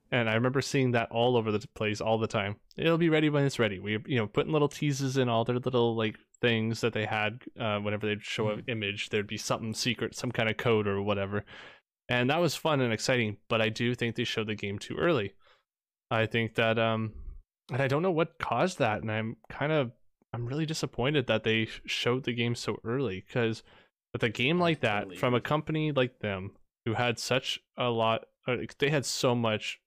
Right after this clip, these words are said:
Speaker 1: um, respect from gamers and from people. And a hundred percent, there's no way when they first showed that, 'cause even then,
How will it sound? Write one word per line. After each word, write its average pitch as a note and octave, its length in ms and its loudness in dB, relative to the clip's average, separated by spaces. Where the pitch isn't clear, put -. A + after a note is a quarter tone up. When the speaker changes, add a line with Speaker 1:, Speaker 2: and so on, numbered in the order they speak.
Speaker 1:
um, G2+ 360 -6
respect C3 520 -4
from A2+ 480 -2
gamers G#2 480 -4
and G2+ 160 -4
from G2+ 200 -10
people. G2+ 500 -8
And A#2 560 0
a - 60 -2
hundred B3 240 0
percent, D#3 460 0
there's D3 200 -2
no F#3+ 400 4
way D#3 360 4
when A2 160 2
they G#2+ 100 0
first C#3 240 0
showed C3+ 200 4
that, - 220 -2
'cause D#3+ 180 0
even A3+ 300 2
then, C3 280 2